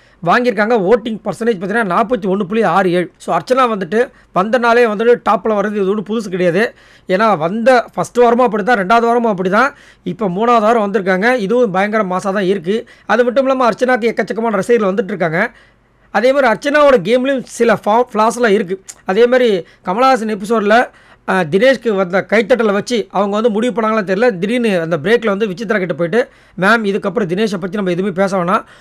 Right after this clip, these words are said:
அவருடைய பேட் புக்ஸ்ல நம்மளுடைய பேர் இருக்கக்கூடாது, அவர்கிட்ட கொஞ்சம் பார்த்து பதுங்கி அடிப்போம்,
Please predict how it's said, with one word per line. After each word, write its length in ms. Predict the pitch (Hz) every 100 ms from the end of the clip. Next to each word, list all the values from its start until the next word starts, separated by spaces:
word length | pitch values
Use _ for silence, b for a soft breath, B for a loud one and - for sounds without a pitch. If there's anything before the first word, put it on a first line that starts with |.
| B
அவருடைய 500 | 165 196 247 247 240 180
பேட் 240 | 180 226
புக்ஸ்ல 220 | 208 180 220
நம்மளுடைய 420 | 220 190 180 165
பேர் 220 | 196 202
இருக்கக்கூடாது, 680 | 190 185 185 175 165 247 - B B
அவர்கிட்ட 360 | 180 185 180 240
கொஞ்சம் 300 | 202 180 180
பார்த்து 300 | 185 202 190
பதுங்கி 320 | 185 190 220
அடிப்போம், 380 | 196 160 214